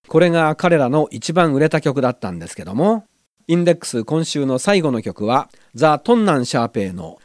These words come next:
内心サンキューでした。ということで、来週のインデックスは何いきます？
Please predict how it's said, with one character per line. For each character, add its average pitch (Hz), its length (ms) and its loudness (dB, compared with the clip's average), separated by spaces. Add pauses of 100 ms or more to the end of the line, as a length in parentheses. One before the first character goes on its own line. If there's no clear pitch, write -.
(120)
内 170 240 0
心 202 320 -4
サ 175 200 0
ン 147 80 -2
キ - 140 -6
ュ 104 60 -4
ー - 40 -12
で 92 100 -12
し - 80 -8
た。 - 340 -16 (480)
と 190 100 2
い 196 100 8
う 185 40 2
こ 180 120 2
と 170 100 4
で、 131 180 4
来 165 160 4
週 185 220 0
の 160 120 2
イ 151 80 2
ン 147 100 0
デ 143 120 0
ッ - 20 -8
ク - 120 -14
ス - 120 -8
は 117 260 -2 (120)
何 185 360 2
い 101 60 -8
き 107 120 -10
ま 90 220 -8
す？ - 280 -14